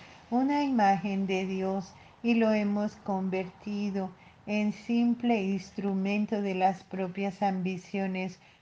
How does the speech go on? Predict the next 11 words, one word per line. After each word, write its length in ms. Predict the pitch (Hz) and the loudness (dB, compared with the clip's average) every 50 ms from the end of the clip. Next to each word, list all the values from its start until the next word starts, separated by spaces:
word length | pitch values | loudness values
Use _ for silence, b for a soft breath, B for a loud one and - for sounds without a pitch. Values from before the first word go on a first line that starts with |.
| b - | b -6
mundanas 800 | 202 202 202 196 190 190 190 180 196 196 190 190 196 202 190 - | -2 -2 0 0 0 0 2 6 6 6 6 6 2 0 0 0
y 80 | 208 190 | -4 -4
paganas. 880 | 170 - 196 185 190 180 180 180 180 175 175 175 175 185 180 - - B B B B B B B - | 2 4 4 4 4 4 4 4 4 4 4 4 2 2 0 -2 -10 B B B B B B B -4
En 200 | 202 208 214 214 | -2 0 2 4
momentos 840 | 214 208 208 208 208 208 214 226 233 226 - 277 285 269 - - - - | 4 4 2 2 2 2 2 2 2 2 2 0 -2 -2 -4 -14 -4 4
tan 360 | - 247 254 269 285 302 285 | 6 6 8 8 6 4 2
difíciles 880 | 233 208 196 175 - - 226 226 226 - - 208 190 196 190 196 180 - | 0 0 -2 -4 -4 -2 -2 -2 -2 -2 -4 -4 -2 -2 -2 -2 -4 -6
como 300 | - - 202 196 196 196 | -4 -4 -2 -2 0 -2
los 280 | 196 196 196 196 196 | 0 0 0 -2 -2
que 240 | - - - 220 208 | -6 -6 -4 -4 -2
vivimos, 680 | 196 202 202 202 190 202 220 233 226 208 190 190 190 185 | -2 -2 -2 -2 0 2 2 2 2 2 2 0 -2 -4